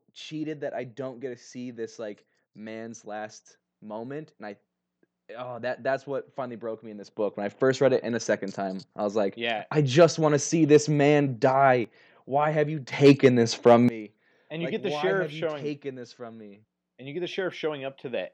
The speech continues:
Speaker 2: uh, motel, the scene directly after he drinks the beer with the hitchhiker, uh, the young girl. And then, so I almost, like, didn't catch it the first time. Both times I read it,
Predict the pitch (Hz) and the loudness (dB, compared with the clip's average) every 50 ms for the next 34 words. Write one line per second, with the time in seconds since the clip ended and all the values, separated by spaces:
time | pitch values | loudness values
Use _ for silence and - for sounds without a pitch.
0 | _ - 110 107 101 95 92 92 92 101 110 107 - - - 165 165 156 123 110 | _ -10 -8 -6 -6 -6 -6 -6 -6 -6 -6 -8 -8 -8 -6 -4 -2 -2 -2 -2
1 | 104 98 101 95 _ - 139 127 123 120 107 110 110 110 110 - 123 113 107 104 | -4 -8 -12 -16 _ -14 -14 -12 -12 -12 -10 -8 -8 -8 -8 -8 -8 -6 -6 -6
2 | 107 - 110 101 117 107 92 120 110 110 - _ - 95 - 107 104 107 104 98 | -6 -8 -10 -12 -12 -12 -12 -12 -12 -14 -14 _ -16 -16 -14 -12 -12 -12 -12 -14
3 | 98 - - - 123 110 - - 117 120 - 156 156 165 196 _ _ _ _ _ | -16 -20 -20 -18 -18 -16 -14 -12 -12 -12 -12 -14 -16 -16 -18 _ _ _ _ _
4 | _ _ _ _ _ _ _ _ _ _ _ - 107 107 101 95 90 87 87 92 | _ _ _ _ _ _ _ _ _ _ _ -18 -14 -14 -12 -12 -12 -14 -14 -14
5 | 101 104 104 104 - 110 104 107 110 113 127 - _ _ _ _ _ 120 127 139 | -14 -16 -14 -14 -10 -8 -6 -6 -6 -8 -10 -18 _ _ _ _ _ -8 -8 -6
6 | 139 139 147 147 135 - _ _ 120 117 - 165 123 127 160 196 202 185 156 - | -6 -6 -6 -8 -8 -10 _ _ -16 -8 -6 -4 0 0 0 0 0 -2 -6 -6
7 | - 151 127 117 - - - _ _ _ _ _ _ _ _ - 117 - 143 139 | -4 -4 -4 -4 -6 -10 -18 _ _ _ _ _ _ _ _ -20 -20 -16 -14 -14
8 | 135 117 - - - - 131 - 127 98 110 - - 120 107 - - _ - 107 | -14 -14 -16 -12 -10 -10 -10 -10 -12 -16 -16 -14 -12 -12 -12 -12 -12 _ -12 -10
9 | 98 92 95 - - 143 175 175 175 - 151 135 123 113 110 98 98 107 123 143 | -10 -12 -10 -6 -2 -2 -2 -2 -4 -8 -10 -8 -8 -6 -8 -6 -4 -4 -4 -4
10 | 123 101 90 85 | -4 -6 -8 -8